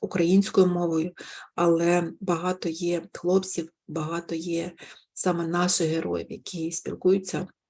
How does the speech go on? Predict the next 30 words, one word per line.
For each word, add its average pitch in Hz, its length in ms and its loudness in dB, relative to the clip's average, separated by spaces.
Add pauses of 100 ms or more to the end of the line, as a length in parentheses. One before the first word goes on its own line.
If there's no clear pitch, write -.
поки 160 240 -6
російською - 520 -8
мовою. 143 380 -10
Не 170 100 -8
тому, 185 260 2
що 165 200 -2
вони 151 380 -6 (400)
не 175 100 6
люблять 160 340 2
країну, 156 420 -6
а - 40 -20
тому, 175 240 -2
що - 200 0
їм 160 120 -6
так 156 180 -10
трішечки - 640 -8
легше. - 420 -2 (1700)
Е, 202 200 8
також, 226 560 6
е, 190 200 10
хочу 196 340 4
проговорити 180 480 2
про 180 220 -4
конфіденційність 190 800 0
цього, 185 200 2
що - 160 0
буде - 140 -2
відбуватися. 170 720 -2
Можливо, 165 360 0
хтось - 540 -2